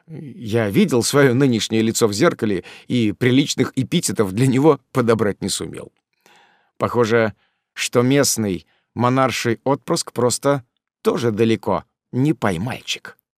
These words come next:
Ладно, с пьянством этого самого их Германа я разберусь.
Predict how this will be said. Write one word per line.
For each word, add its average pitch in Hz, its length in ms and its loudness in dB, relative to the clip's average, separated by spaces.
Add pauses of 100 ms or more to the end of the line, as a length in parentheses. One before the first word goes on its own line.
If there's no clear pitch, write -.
(560)
Ладно, 90 400 -4 (760)
с - 180 0
пьянством 147 720 2
этого 135 320 2
самого 127 520 2
их - 340 -6
Германа 123 500 -2
я 113 220 -2
разберусь. 113 720 -4